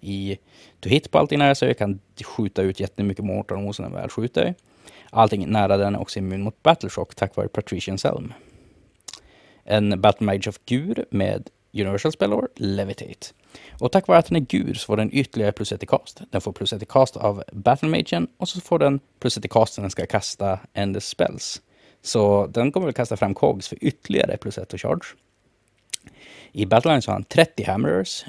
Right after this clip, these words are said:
tjugo Ironbreakers och en, tjugo stycken Ironbreaks. Och Hammers, det är ju pojkarna som slår hårt, gör mycket mortal wounds. Ironbreakers, en tre plus save-enhet som går ner till två plus i runda ett, samt olika sätt att armor-stacka dem, både med magi och command points.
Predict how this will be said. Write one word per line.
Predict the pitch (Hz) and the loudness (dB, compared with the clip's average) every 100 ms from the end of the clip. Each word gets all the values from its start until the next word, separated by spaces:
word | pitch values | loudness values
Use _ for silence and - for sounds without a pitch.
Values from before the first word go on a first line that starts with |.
| 233 | -8
tjugo | - 104 98 101 | -4 -2 -2 0
Ironbreakers | 101 101 101 104 98 - - | 0 0 -2 -4 -6 -8 -6
och | - - - - - - | -8 -8 -20 -12 -10 -4
en, | 113 107 _ - 101 101 98 98 | -2 -4 _ -10 -10 -8 -8 -4
tjugo | - 123 107 | -2 0 -2
stycken | 107 104 - | -4 -4 0
Ironbreaks. | 190 - - - - - _ - - - | 2 0 -4 -10 -12 -14 _ -20 -20 0
Och | 107 95 | 4 8
Hammers, | 143 190 185 - | 8 6 2 0
det | |
är | 110 | -2
ju | - | -2
pojkarna | - 101 101 | -2 -2 -2
som | 101 | -4
slår | - 110 104 | -6 0 2
hårt, | 135 175 - | 2 0 -4
gör | 101 | -6
mycket | 98 101 | -4 -6
mortal | 95 98 | -8 -4
wounds. | 110 202 208 - - _ - - _ - | -2 -2 -4 -8 -12 _ -20 -20 _ 4
Ironbreakers, | 117 165 190 190 214 - | 4 4 0 0 -2 0
en | 107 | -2
tre | 95 - 131 | -2 0 2
plus | 92 123 - - | 2 -2 0 4
save-enhet | 135 107 101 175 165 | 4 4 2 2 0
som | - 107 | -2 -2
går | |
ner | 101 | -2
till | 101 127 | -2 -2
två | - - | -2 0
plus | - - | 0 0
i | |
runda | 107 101 | 0 -2
ett, | 117 131 - | -2 -6 -10
samt | - - 175 | -4 0 0
olika | - 104 110 | -2 -6 -6
sätt | 123 | -6
att | - 127 | 0 4
armor-stacka | 117 110 - - - - | 4 2 -6 -8 -10 -14
dem, | 104 131 - _ | -12 -14 -16 _
både | 107 104 | -2 0
med | 104 101 | 0 -2
magi | 95 104 110 120 | -2 -4 -2 -4
och | - - - | -6 -10 -16
command | - 98 117 | -8 -4 0
points. | 208 214 - | 0 -2 -8